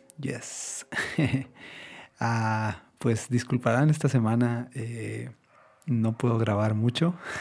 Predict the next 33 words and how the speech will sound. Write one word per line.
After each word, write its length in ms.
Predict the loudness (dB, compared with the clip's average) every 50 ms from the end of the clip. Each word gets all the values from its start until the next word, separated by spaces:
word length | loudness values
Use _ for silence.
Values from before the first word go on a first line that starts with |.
| 4
<laughs> 960 | 4 6 6 2 -6 -8 -12 -18 -16 -16 -16 -16 -16 -16 -18 -18 -20 _ -10
así 220 | -8 -4 -2 -2 -2
que 480 | 0 0 0 0 0 0 -2 -4 -8 -10 _ _ _ -2
voy 120 | 2 2 2
a 60 | 2
hacer 260 | 2 2 0 2 2
un 280 | 0 -2 0 2 2 2
episodio 340 | 2 0 -2 -2 0 2 0
express 460 | 0 -2 -2 2 2 4 4 2 0
porque 320 | -2 -10 -12 -10 -4 -2 0
no 180 | 0 0 0
quería, 480 | -2 -2 -2 0 0 -2 -2 -4 -6 -8 -12 -20 -20 -20 -20 -20 _ -10
ah, 280 | -8 -6 -6 -4 -2
nada 180 | 0 0 2 2
más 160 | 2 2 0
dejar 320 | -2 -4 -4 -4 -4 -2 -2
de, 160 | -4 -4 -6 _ -20 -20 -20 -20 _ -10 -6
de 320 | -4 -4 -2 -2 -2 -2
no 120 | -2 0 0
grabar 360 | 0 0 0 -2 -4 -6 -8
esta 180 | -8 -8 -8
semana. 420 | -6 -6 -6 -6 -6 -10 -12 -14 -18 -16 -10
Ya. 180 | -8 -4 -2 -2 -2 -2 2
<laughs> 120 | 2 2 2 2 -2 -12 -16 -18 -16 -16 -14 -16 -16 -16 -18 -20 -16 -6
Ah, 280 | -2 0 0 2 2 2
y 60 | 2
tengo 180 | 4 4 6 8
una 120 | 8 8
idea 260 | 8 8 6 6 6
en 120 | 4 4 4
mente, 380 | 4 2 2 0 0 -2 -2
así 200 | -2 -2 -4 -8
que 280 | -8 -6 -8 -8 -8 -8